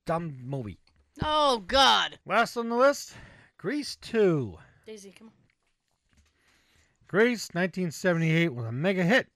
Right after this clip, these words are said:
Speaker 1: getting one hundred and eighty-eight million dollars with a killer soundtrack to go along with it. But its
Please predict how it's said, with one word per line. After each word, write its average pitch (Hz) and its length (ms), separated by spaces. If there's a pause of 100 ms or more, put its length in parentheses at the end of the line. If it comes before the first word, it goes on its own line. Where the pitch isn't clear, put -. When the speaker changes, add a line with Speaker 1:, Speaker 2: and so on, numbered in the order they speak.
(1120)
Speaker 1:
getting 139 320
one 190 240
hundred 185 280
and 139 100
eighty-eight 196 420
million 190 380
dollars 120 540 (840)
with 143 100
a 175 60
killer 311 300
soundtrack 233 560
to 143 80
go 262 180
along 294 240
with 143 140
it. 92 120 (1400)
But 143 160
its 123 200